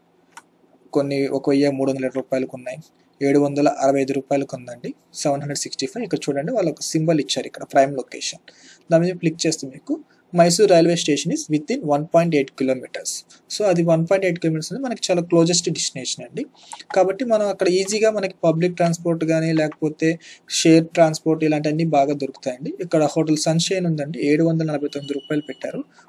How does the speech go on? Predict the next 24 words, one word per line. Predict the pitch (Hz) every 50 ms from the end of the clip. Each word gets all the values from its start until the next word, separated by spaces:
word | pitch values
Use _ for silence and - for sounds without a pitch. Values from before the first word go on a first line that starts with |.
| - -
వన్ | 135 135 139 139
డేకి. | 131 123 - - _ _ _ _ _ _ _ - 156
అది | 147 160 165 175
కూడా | 175 185 180 170
మనకి | 160 156 - _ - 143
prime | 139 135 139 135 135
location | - - - 131 - - 127 123 123
అండి. | 131 196 311 - _ _ - 165
Mysore | 147 147 147 - - 156
railway | 143 143 143 143
station | - 139 - 185 180
is | - 151
one | 139 135 -
point | 143 135 135 -
five | 131 123 -
kilometer | 117 120 - 120 - - - - -
అండి. | _ - - - _ _ - _ _ _ _ - - -
So | 202 190 202 - _ _ _ _ _ _ _ - -
ఇలాగ | 175 185 190 196 190
మనం | 190 185 180 175 175
prime | 160 165 185 214 226
location | 220 - 220 165 - 196 175 170
చూసుకుంటే | 175 165 - - 160 165 175 262 269 247
మనకి | 220 214 - - 208